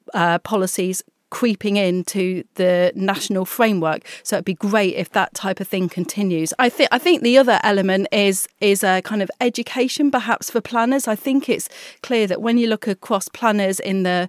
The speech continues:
public, private, client side, there's a lot of new terminology. And I think also at a national level for the co-, to be consistency across the terminology, not only in planning,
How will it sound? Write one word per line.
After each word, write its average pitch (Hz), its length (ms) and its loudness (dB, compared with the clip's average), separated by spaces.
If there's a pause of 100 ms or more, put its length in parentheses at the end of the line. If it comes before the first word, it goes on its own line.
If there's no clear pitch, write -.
(220)
public, 233 600 -2
private, 226 580 0
client 226 460 0
side, 180 320 -2 (240)
there's 214 120 2
a 214 60 0
lot 240 300 0
of 226 100 -6
new 233 220 2
terminology. 208 920 -2
And 196 340 0
I 208 120 0
think 214 400 0
also 240 420 2
at 180 140 -6
a 196 40 -4
national 202 480 -2
level 170 300 -2
for 185 160 -6
the 202 120 -4
co-, 202 180 -6
to - 240 -6
be 202 160 2
consistency 190 1120 -2
across 226 400 -4
the - 100 -8
terminology, 220 720 -2
not 233 200 -2
only 240 280 2
in 214 100 -2
planning, 185 420 -2